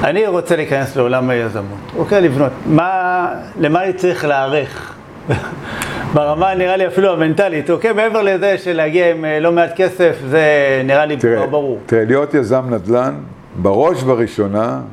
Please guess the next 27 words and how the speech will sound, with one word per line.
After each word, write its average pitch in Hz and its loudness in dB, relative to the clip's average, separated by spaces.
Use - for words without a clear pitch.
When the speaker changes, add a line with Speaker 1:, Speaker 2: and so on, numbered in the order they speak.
Speaker 2:
בראש 117 0
ובראשונה 113 2
אתה 113 -4
צריך 107 -2
להיות 110 2
אדם 104 0
אופטימי. 85 -6
Speaker 1:
כן. 117 0
Speaker 2:
זה, 127 2
זה, 127 2
זה, 127 0
אם 143 0
אתה 147 0
אדם 123 -4
פסימי, 131 -4
אתה, 98 0
Speaker 1:
<laughs> 98 2
אתה 95 2
Speaker 2:
אתה 123 0
Speaker 1:
לא 175 2
Speaker 2:
נמצא 180 0
Speaker 1:
בתחום 135 0
Speaker 2:
במגרש 120 -2
Speaker 1:
הנכון. 113 -4
Speaker 2:
הלא 107 -2
נכון. - -12
אחד. 95 -2